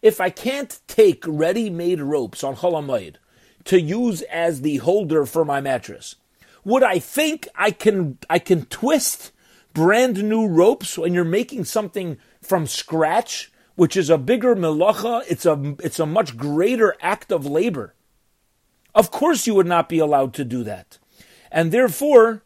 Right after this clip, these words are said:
why would I say that you can't, uh, create the new, the, the new bed when I already know that you can't do the ropes? Says the Gemara, Kasha.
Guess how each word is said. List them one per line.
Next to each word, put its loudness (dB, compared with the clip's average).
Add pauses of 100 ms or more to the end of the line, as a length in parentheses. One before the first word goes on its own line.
(640)
why 2
would 8
I 2
say 0 (480)
that 0
you 0
can't, -2 (400)
uh, 0
create 2
the 6
new, -2
the, 2
the 0
new -2
bed 2
when -4
I 0
already 2
know 2
that 0
you -2
can't -2
do -4
the -4
ropes? -2 (400)
Says -18
the -12
Gemara, -4
Kasha. -10